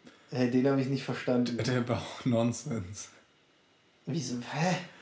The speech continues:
Speaker 1: Nee, jetzt musst du elaborieren. Wieso hast du das gesagt?
Speaker 2: Was? Äh, weil
Speaker 1: Oh, Witze erklären?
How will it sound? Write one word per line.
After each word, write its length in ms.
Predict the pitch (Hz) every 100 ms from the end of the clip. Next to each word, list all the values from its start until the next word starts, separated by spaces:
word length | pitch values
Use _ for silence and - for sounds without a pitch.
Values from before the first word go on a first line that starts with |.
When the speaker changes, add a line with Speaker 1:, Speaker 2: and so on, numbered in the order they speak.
| - - - - - - - -
Speaker 1:
Nee, 140 | 135 151
jetzt 180 | 156 156
musst 160 | 156
du 40 | 147
elaborieren. 520 | 151 156 139 139 147
Wieso 160 | 127 139
hast 100 | 139
du 40 |
das 180 | 143 139
gesagt? 480 | 123 117 127 117 - - - - _ _ -
Speaker 2:
Was? 280 | 123 127 -
Äh, 40 | -
weil 320 | 120 120 117 - - - - - - - - - - - - _ _ _ _ _ _ - -
Speaker 1:
Oh, 160 | 131 113
Witze 420 | 127 - 131 127
erklären? 420 | 123 - 135 147